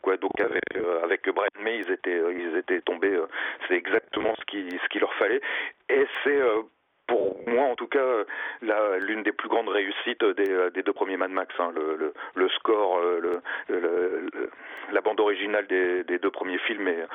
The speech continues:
est absolument, euh, fabuleuse. Et, euh, et le fait que ce soit de la musique symphonique, euh, comme ça, ça, ça aide, je trouve, à ce que le, le film ne vieillisse pas. Et, euh, et, euh, et, et au final, je trouve, ouais, Mad Max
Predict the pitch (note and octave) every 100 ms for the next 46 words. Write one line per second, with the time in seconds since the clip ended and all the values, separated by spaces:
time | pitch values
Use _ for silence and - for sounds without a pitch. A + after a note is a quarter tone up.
0 | - - - F2 - F#2+ F2 F2 F2+ F2+
1 | D#2+ F2 - - F#2+ F2+ F#2 F2 E2 -
2 | - - - - _ _ _ _ - -
3 | - - - - - F2 D#2+ D#2 E2 F2
4 | - G2 G#2 - A2+ - - - - A2+
5 | A2 G#2 - A#2 - A2 B2 - G#2+ F#2+
6 | F#2+ F#2 - G2 - A#2 G2 - - -
7 | - G#2 G2+ - A2 B2+ - B2 A2+ -
8 | B2+ A2 - - G#2+ G2+ G2 G2+ - B2+
9 | A#2 G#2+ G#2 G#2 G2+ F#2 G2+ A2 G#2 G#2
10 | - B2+ B2 - - - - G#2 G2 F#2
11 | F2+ F2+ F2+ - - - - F2+ F#2 F#2+
12 | F#2+ F#2 - E2+ G#2 G#2 A2+ A#2+ - C#3
13 | D#3 - C#3+ B2 A2 A2 C3 A#2 A#2 A#2
14 | C#3 C#3